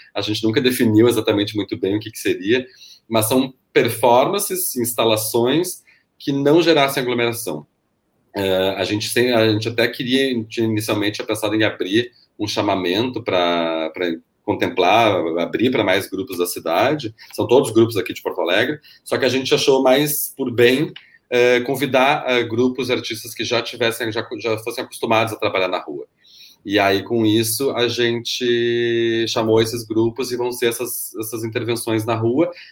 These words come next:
das sete horas, das cinco da tarde às seis da tarde, pra justamente surpreender os trabalhadores que estão na rua, as pessoas que não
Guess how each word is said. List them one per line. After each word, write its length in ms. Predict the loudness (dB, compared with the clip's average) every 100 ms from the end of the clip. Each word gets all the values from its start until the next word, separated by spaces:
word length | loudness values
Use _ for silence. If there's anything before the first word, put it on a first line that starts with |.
| _
das 300 | 0 2 2
sete 380 | 2 2 2 2
horas, 560 | 4 4 0 -4 -6 -4
das 120 | -2
cinco 340 | 0 0 0
da 100 | 0
tarde 440 | 2 2 4 0 -2
às 140 | -4
seis 320 | 0 2 2
da 80 | -2
tarde, 500 | -2 0 0 -2 -8 -16 _ _ -4
pra 120 | -2
justamente 400 | -2 -2 -2 -2
surpreender 500 | -4 2 2 6 4
os 120 | 4
trabalhadores 560 | 0 0 0 0 -2 -4
que 60 |
estão 180 | -4 -2
na 80 | -2
rua, 260 | -4 -4 -4
as 80 |
pessoas 260 | -6 -10 -8
que 120 | -4
não 260 | -2 -2